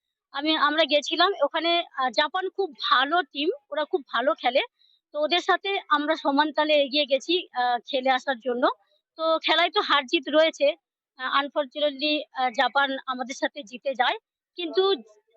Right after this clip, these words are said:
জিতে গেছে ওরা, কিন্তু আমরা ওখানে ওদের সাথে খেলতে পেরে অনেক কিছু শিখতে পেরেছি। ওদের, আহ, যে খেলার পদ্ধতি, ট্রেনিং, আহ, কিভাবে ওরা একে অপরকে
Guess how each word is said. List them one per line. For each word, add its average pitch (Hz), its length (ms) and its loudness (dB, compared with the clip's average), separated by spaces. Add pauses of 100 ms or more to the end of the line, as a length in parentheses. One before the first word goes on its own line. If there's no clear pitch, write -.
(140)
জিতে 339 340 2
গেছে 302 300 2
ওরা, 330 300 4
কিন্তু 330 260 -6
আমরা 277 300 2
ওখানে 320 240 0
ওদের 302 180 2
সাথে - 220 -4
খেলতে 320 260 -4
পেরে 370 160 0
অনেক 403 220 2
কিছু 403 180 -4
শিখতে 277 340 -8
পেরেছি। 220 380 -6 (440)
ওদের, 294 360 2
আহ, 262 260 2
যে 262 220 2
খেলার 269 280 0 (100)
পদ্ধতি, 269 540 -2
ট্রেনিং, 262 560 -2 (360)
আহ, 254 260 -2
কিভাবে 277 360 2
ওরা 262 440 2
একে 269 180 0
অপরকে 262 340 -8